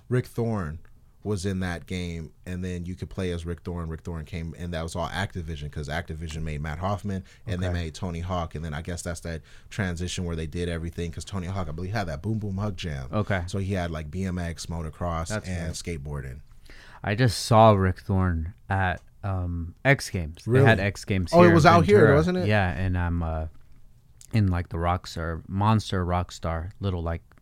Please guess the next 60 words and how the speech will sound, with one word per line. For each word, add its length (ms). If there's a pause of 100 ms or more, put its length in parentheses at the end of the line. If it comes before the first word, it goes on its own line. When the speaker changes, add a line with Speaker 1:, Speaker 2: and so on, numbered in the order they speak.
(160)
Speaker 2:
tent 240 (220)
joint 240
that 120
they 100
have 180
where 120
they 100
give 140
the 80
free 220
drinks 320
at, 240
Speaker 1:
Mm-hmm. 320 (160)
Speaker 2:
and 140
we're 80
just 240
chilling 340
and 140
drinking, 380
and 140
I'm 240
looking, 220
I'm 120
like, 160 (1040)
"That 100
guy 100
looks 240
familiar," 840 (100)
you 160
know, 120
and 120
then 80
somebody 240
came 180
and 100
took 140
a 60
picture 300
with 120
him. 220
I'm 40
like, 160
"Oh, 400
shit. 580 (120)
So 140
he's 180
still 240
on 200
these 160
streets, 420
bro." 360
Speaker 1:
I 120
follow 420
him, 260
and 100
I'm 100
happy 340
to 80
see 220
that. 260